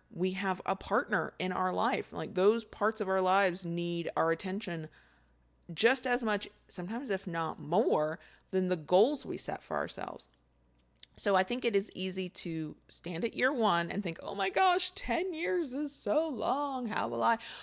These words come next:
how, what do you mean, uh, you're telling me it might take ten years?" Um, but when you get to a ten-year mark of anything in your life, anything in your life,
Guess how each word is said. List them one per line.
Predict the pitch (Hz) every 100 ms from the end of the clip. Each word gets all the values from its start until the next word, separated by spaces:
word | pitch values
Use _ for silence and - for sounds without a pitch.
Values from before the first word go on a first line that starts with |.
| -
how, | 220 285 -
what | 185 269
do |
you | 311
mean, | 311 349
uh, | 294 214
you're | 190 220
telling | 233 285 254
me | 240
it | 220
might | 208 -
take | 262 240 -
ten | - 233 233
years?" | 214 220 190 156 - - - - -
Um, | - 180 170 165 190 -
but | 185
when | 196
you | 190
get | 165 196 -
to | 214
a |
ten-year | 208 226 208 202
mark | 196 196 196
of | 151
anything | 214 - 370
in | 392
your | 403
life, | 381 247 151 -
anything | - 403 330 202
in | 156
your | 143
life, | 135 113 - - -